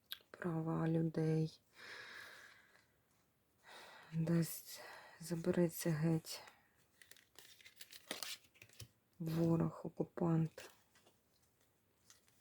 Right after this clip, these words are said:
Мгм. Заперечую, більше не зможеш наживитися на стражданні людей. Заперечую, заперечую.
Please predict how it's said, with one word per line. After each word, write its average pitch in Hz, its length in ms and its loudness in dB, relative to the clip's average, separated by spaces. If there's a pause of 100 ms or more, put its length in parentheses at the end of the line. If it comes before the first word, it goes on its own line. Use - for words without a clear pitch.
(3250)
Мгм. 170 480 0 (1040)
Заперечую, 175 720 4
більше 175 440 10
не 190 180 12
зможеш 170 520 12
наживитися 165 920 8
на 165 220 6 (300)
стражданні 165 760 8
людей. 160 420 6
Заперечую, 165 920 2
заперечую. 165 880 -2